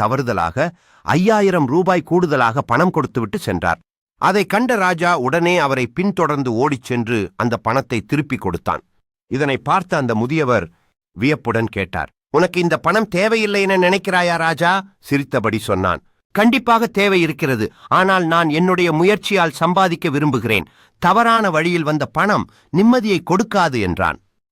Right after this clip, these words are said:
சில நாட்களில் அந்த முதியவர் மீண்டும் கடைக்கு வந்தார். அவர் ஒரு புகழ்பெற்ற கல்வி நிறுவனத்தின் தலைவர் எனத் தெரிய வந்தது. நேர்மையால் உணர்ந்த ஈர்ப்பு காரணமாக ராஜாவை அந்த நிறுவனத்தில்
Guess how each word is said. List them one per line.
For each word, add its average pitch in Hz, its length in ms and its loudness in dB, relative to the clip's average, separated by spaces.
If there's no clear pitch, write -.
சில 208 220 2
நாட்களில் 202 520 2
அந்த 165 200 0
முதியவர் 160 460 0
மீண்டும் 165 360 2
கடைக்கு 127 380 -2
வந்தார். 92 340 -2
அவர் 220 280 2
ஒரு 190 220 2
புகழ்பெற்ற 202 580 0
கல்வி 196 380 0
நிறுவனத்தின் 160 640 0
தலைவர் 151 380 0
எனத் 113 300 -4
தெரிய 104 260 -2
வந்தது. 80 400 -8
நேர்மையால் 220 540 2
உணர்ந்த 160 420 0
ஈர்ப்பு 170 380 -2
காரணமாக 120 800 -2
ராஜாவை 175 720 0
அந்த 113 260 -2
நிறுவனத்தில் 135 720 -2